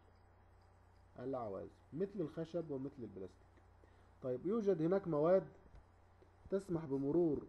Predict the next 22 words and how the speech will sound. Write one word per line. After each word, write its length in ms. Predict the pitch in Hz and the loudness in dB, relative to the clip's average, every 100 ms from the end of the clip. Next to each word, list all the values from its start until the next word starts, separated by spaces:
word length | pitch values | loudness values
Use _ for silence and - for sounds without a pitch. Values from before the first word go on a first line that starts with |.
| - | -12
الشحنات 580 | 117 - 131 143 165 180 | -14 -10 -8 0 2 2
ولكن 400 | 147 165 160 160 | 2 0 0 0
بدرجة 360 | 135 156 170 147 | 2 2 2 0
قليلة، 580 | 143 147 160 156 117 107 - - - - - - - - | -2 2 4 4 2 -2 -10 -20 -18 -14 -14 -16 -20 -8
درجة 240 | 143 147 | -4 -4
قليلة 420 | 135 135 131 113 | -4 -2 0 0
يسموها 580 | 107 110 123 131 160 156 | -2 -6 -6 -2 -2 -2
أشباه 420 | 123 127 180 185 | -4 4 6 6
الموصلات، 640 | 147 131 127 - 143 175 185 - - - - | 4 0 -4 -4 0 0 0 -8 -20 -18 -4
وهذه 260 | 151 160 | -2 0
مثل 300 | 151 160 160 | 2 0 -2
الجرمانيوم 760 | 123 120 127 135 170 175 180 175 | -6 -2 0 2 2 4 2 0
والسيليكون، 640 | 131 123 - 180 180 190 185 - - | -4 -4 2 4 6 2 0 -8 -10
ولها 180 | 135 156 | -4 -2
استخدامات 480 | 156 139 127 135 160 160 | -2 -4 -2 0 0 -2
كثيرة 340 | 131 160 151 | -2 0 0
جدًا 420 | 131 151 123 131 147 - - - - - - - - | 0 -2 -2 -2 -4 -14 -20 -20 -20 -20 -20 -10 -2
في 280 | 147 143 135 | 0 0 -2
الرقاقات 600 | 123 123 123 117 143 147 147 - - - - | -4 -6 -6 -6 0 0 -2 -12 -20 -20 -12
الإلكترونية 1000 | 120 110 120 131 131 117 120 135 117 135 - - - - - - | -10 -6 -6 -4 -2 -2 0 2 0 -2 -10 -20 -20 -20 -16 -4
وصناعة 720 | 123 135 - 123 151 143 147 - - 127 | -2 -2 -2 0 2 2 -2 -8 -18 -12
الإلكترونيات 920 | 120 123 123 - 131 123 117 98 | -10 -6 -6 -4 -2 0 0 -4